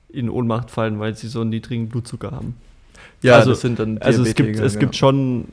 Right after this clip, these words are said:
Speaker 1: ja genau, also es gibt Leute, die spritzen Insulin und es gibt Menschen, denen muss Glucagon halt gespritzt werden, aber dann nur in dem Fall, wenn die halt in Ohnmacht gefallen sind, weil
Speaker 2: Genau, aber man
Speaker 1: der
Speaker 2: kann jetzt
Speaker 1: Blutzucker so
Speaker 2: das,
Speaker 1: niedrig
Speaker 2: das
Speaker 1: ist.
Speaker 2: In-, Insulinspritzen nicht als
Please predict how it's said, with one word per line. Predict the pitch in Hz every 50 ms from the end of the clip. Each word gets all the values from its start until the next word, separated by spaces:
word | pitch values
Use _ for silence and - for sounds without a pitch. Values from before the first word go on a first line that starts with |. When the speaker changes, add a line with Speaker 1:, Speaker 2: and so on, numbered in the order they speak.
| - _ _ _ _ _ _
Speaker 1:
ja | 131 131
genau, | 123 135 123 113 113 110 101
also | 110 113 113
es | 117
gibt | 117 123
Leute, | 117 113 113 113
die | 110
spritzen | 107 - - 131 120 - 123 127
Insulin | 117 123 117 120 139 156 156 156
und | 139
es | - -
gibt | 123 - -
Menschen, | 123 123 120 - - 120
denen | 120 117
muss | 113 113 117
Glucagon | - 123 117 123 113 107 117 127 127
halt | 131 120 123
gespritzt | 131 120 - 139 127 - - 117
werden, | 117 117 117
aber | 110 107 104
dann | 107 110
nur | 113 117 -
in | 120 117
dem | 107 104 107 -
Fall, | - 113 107 107 110
wenn | 110 104
die | 104 110 120
halt | 117 104 107 - - -
in | - 117 104
Ohnmacht | - 104 104 98 113 120 -
gefallen | - 123 - 113 104 107 110 110
sind, | - 107 104 107 - - _
weil | - 98 95 95 - - - - -
Speaker 2:
Genau, | 170 113 110 110 - - - - - -
aber | 117 123 117
man | 120 120 127 123
Speaker 1:
der | 131
Speaker 2:
kann | 131 127
jetzt | 123 120 123 110
Speaker 1:
Blutzucker | 117 110 110
so | 139
Speaker 2:
das, | 123 110 113 - -
Speaker 1:
niedrig | 120 117
Speaker 2:
das | 127 120 113 - -
Speaker 1:
ist. | -
Speaker 2:
In-, | 139 147 143 135 -
Insulinspritzen | 151 147 139 131 139 135 139 156 160 160 - - - 135 143 139 - - 135
nicht | 139 139 - -
als | - 123 123 - 131 - -